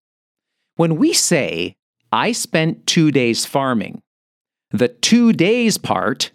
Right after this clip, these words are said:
is an entity of its own. It's a unit of time that's disconnected from everything else, even though we know that the speaker is talking about farming.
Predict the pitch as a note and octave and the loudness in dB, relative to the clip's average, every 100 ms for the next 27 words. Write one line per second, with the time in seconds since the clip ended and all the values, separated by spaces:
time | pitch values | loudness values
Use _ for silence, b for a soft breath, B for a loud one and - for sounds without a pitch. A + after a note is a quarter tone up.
0 | _ _ D#3 E3 E3 G3 B3 A3+ A#2 A#2+ | _ _ 0 0 0 -2 -2 0 2 2
1 | A2+ A#2+ D#3 D#3 A2+ F2 F2+ _ _ _ | 2 2 2 2 0 -4 -12 _ _ _
2 | _ _ _ - A#2+ C#3 G#2+ C3 F#3+ B3 | _ _ _ -6 -2 0 2 4 4 4
3 | C#4 - - E3+ A#2 F2+ F#2+ A#2 E3 - | 2 -2 -2 0 0 -2 0 0 -2 -4
4 | A2 - G#2+ F2+ - B3+ - - D3+ C3 | -4 -4 -8 -4 0 0 -2 -4 0 2
5 | F#3 C#4 - G#2+ G#2+ - C3 B2 C3 C#3 | 0 -2 -4 -2 -2 -2 -2 0 2 2
6 | A#3+ E3 - - - E3+ G#3+ C4+ C4 A3+ | 2 0 -2 -6 0 4 4 4 2 2
7 | C#4 B3+ B2 G2+ A#2+ - C3 C3 C3 D#3 | 2 4 2 0 -4 0 2 4 6 4
8 | G#3 A3 A3 - - G3 - A#2 A2 - | 4 2 0 -2 0 0 2 2 0 0
9 | G#2 - A2 G#2+ G#2+ - F#3+ A3 C3+ - | -2 0 -2 0 -2 -4 -4 -2 -4 -8